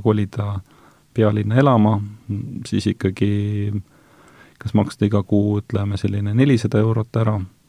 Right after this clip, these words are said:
koos kõrvalkuludega või maksta kaheksasada eurot iga kuu ära, ma arvan, et seal on nagu vahe sees, et üks on ikkagi see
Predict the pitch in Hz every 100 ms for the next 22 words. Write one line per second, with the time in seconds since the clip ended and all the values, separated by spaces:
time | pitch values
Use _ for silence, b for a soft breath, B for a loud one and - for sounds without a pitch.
0 | _ _ 101 98 104 - - 107 104 110
1 | 104 104 107 104 104 104 101 101 101 101
2 | - 110 101 101 104 104 92 _ - 127
3 | 117 90 101 107 107 101 - - 101 101
4 | 101 104 104 104 104 104 95 - 98 104
5 | 101 - 101 104 104 104 110 107 110 82
6 | 85 - 90 - 98 101 92 95 90